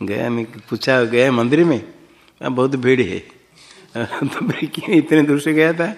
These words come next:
<laughs> घूम घूम कर मेला है ना, वो सब देख देख कर आया। <laughs> इसी प्रकार बाहर विषय तृष्णा हो तो उसमें घूमता घूमता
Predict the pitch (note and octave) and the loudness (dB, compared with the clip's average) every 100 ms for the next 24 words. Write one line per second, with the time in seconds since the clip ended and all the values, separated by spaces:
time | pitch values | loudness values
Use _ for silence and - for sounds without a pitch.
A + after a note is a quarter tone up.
0 | - - - - - - - - B2+ G#2+ | -14 -20 -20 -20 -10 -4 -4 -2 -4 -2
1 | B2 B2 A#2+ A#2 B2+ A#2+ A#2+ B2 B2 C#3 | 0 0 0 0 -2 0 0 0 -2 -4
2 | A3 C#3+ - - - _ B2 - C#3 C3 | -6 -12 -20 -20 -20 _ -8 -6 -6 -4
3 | C3 B2 A#2+ A#2+ A2+ A2+ - - - C3 | -6 -8 -10 -8 -6 -6 -6 -12 -12 -14
4 | - _ - - _ - - _ _ _ | -16 _ -20 -20 _ -20 -20 _ _ _
5 | _ _ _ - - - - - _ _ | _ _ _ -20 -20 -20 -20 -20 _ _
6 | _ _ _ _ _ _ _ _ _ _ | _ _ _ _ _ _ _ _ _ _
7 | _ _ _ _ _ _ - A#2 C3 B2 | _ _ _ _ _ _ -8 -4 -2 0
8 | B2 B2 G#2 A2+ A2+ C3 C3 B2+ C3+ - | 2 2 2 2 4 4 4 2 0 0
9 | B2 - C3 B2 D3+ C#3+ F#2+ - - - | -2 0 2 4 4 4 0 -8 -20 -20
10 | _ A2+ A#2 C3+ B2+ B2 B2+ C3 C#3 C3+ | _ -2 0 0 0 0 2 2 2 0